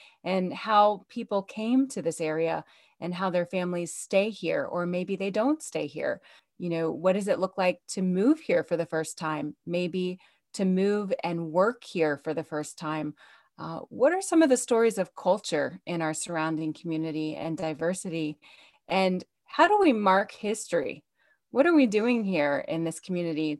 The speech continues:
to, um, to show some of our, um, important historical events? And what are we doing, uh, for the children and for our families to mark some of those important milestones? I think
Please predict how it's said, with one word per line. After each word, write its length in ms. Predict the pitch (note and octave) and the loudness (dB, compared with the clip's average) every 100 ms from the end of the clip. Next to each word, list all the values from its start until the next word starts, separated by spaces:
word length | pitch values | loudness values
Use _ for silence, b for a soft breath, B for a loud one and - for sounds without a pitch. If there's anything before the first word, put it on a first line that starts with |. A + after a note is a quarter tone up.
| - | -6
to, 320 | F3 D#3+ D#3+ b b b _ | -4 -2 -4 b b b _
um, 320 | D#3+ D#3 - - _ - | -8 -6 -8 -14 _ -8
to 100 | E3+ | -6
show 520 | - - A3+ G3 E3 | -4 2 8 8 8
some 220 | - F#3+ | 2 0
of 100 | F3 | 4
our, 220 | E3 D#3+ b b _ E3 | 4 4 b b _ -10
um, 180 | E3 - | -8 -2
important 640 | G3 - - B3 G3 G3 | -4 -4 8 8 8 0
historical 600 | F3+ F#3+ G3+ F#3+ F#3+ E3+ | -4 -4 4 4 4 0
events? 480 | D#3 D#3 C#3+ D3+ - - | 2 -2 -2 -6 -10 -8
And 340 | F3 E3 D#3+ - | -4 -2 -4 0
what 140 | B3 | 2
are 60 | D4 | 4
we 100 | A#3+ | 2
doing, 480 | G#3 G3+ G3 G3 G3 b b b D#3+ | 0 0 0 -2 -6 b b b -2
uh, 240 | E3+ E3 | 2 2
for 200 | - G#3 | 0 -2
the 120 | G3 | -2
children 680 | G3 - A#3 G#3 G3 E3+ D#3+ | -2 4 4 6 4 4 2
and 220 | - F3+ | 0 -2
for 100 | G3+ | 4
our 120 | F#3+ F#3+ | 4 4
families 680 | G3+ A3 A3 D#3+ D#3 D#3 - b b - | 2 2 2 2 0 -2 -14 b b -6
to 100 | G#3 | 0
mark 380 | F#3 F#3 F#3+ - | 4 6 4 2
some 180 | G3 F3+ | -2 4
of 80 | |
those 220 | E3+ E3 E3 | 6 6 4
important 460 | E3+ G3 F3 E3+ | -2 2 2 4
milestones? 800 | E3+ E3+ F3+ - E3+ D3 D3 - - | 2 4 2 0 0 0 -2 -6 -8
I 80 | G#3+ | -2
think 220 | F4 | -4